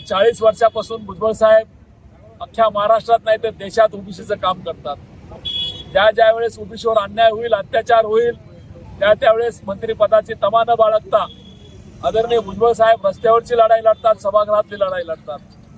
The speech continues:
एकमेव असं नेतृत्व आहे आदरणीय भुजबळ साहेब, जे की ओबीसीसाठी सभागृहात पण आणि रस्त्यावरची पण लढाई लढतात. हे करत असताना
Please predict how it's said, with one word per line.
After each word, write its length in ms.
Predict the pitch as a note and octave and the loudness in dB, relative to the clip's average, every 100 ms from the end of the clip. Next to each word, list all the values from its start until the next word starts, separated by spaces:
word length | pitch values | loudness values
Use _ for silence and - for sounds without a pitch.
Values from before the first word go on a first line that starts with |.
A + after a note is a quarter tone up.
| - - - G3 | -20 -20 -12 0
एकमेव 400 | A#3 - C4 B3 | 0 2 2 4
असं 300 | A3+ B3 A3+ | 2 0 -2
नेतृत्व 420 | A3 B3 A#3 B3 | -2 -2 2 4
आहे 140 | A3 | 4
आदरणीय 360 | G#3+ A3 A3 A3 | 2 -2 -8 -10
भुजबळ 280 | G3 G#3 A3+ | -10 -6 0
साहेब, 320 | A3 A3+ A#3 _ _ _ _ _ - | 4 2 0 _ _ _ _ _ 0
जे 100 | A#3 | 2
की 180 | A#3+ A#3 | 2 -6
ओबीसीसाठी 600 | G#3 G3+ A#3+ G#3 G#3+ G#3+ | -12 -12 -14 0 0 0
सभागृहात 540 | A3 G3+ G#3+ G#3+ A3 A#3 | -4 0 2 2 2 2
पण 180 | - A#3+ | 0 0
आणि 220 | A3 A#3 | 2 2
रस्त्यावरची 540 | A3 - B3 A3+ G#3+ | 0 0 0 0 -2
पण 160 | G#3+ G3+ | -6 -4
लढाई 220 | F#3 F3 | -2 -4
लढतात. 340 | D#3+ - C#3 C3+ - A#4+ - - - - - - - - G#3+ - | -6 -10 -12 -12 -18 -20 -20 -20 -20 -20 -20 -20 -4 -4 -4 -6
हे 160 | G#3 A#3+ | 0 2
करत 280 | A#3 A#3+ A#3 | 4 2 0
असताना 420 | G#3 A#3+ A#3 | 0 0 2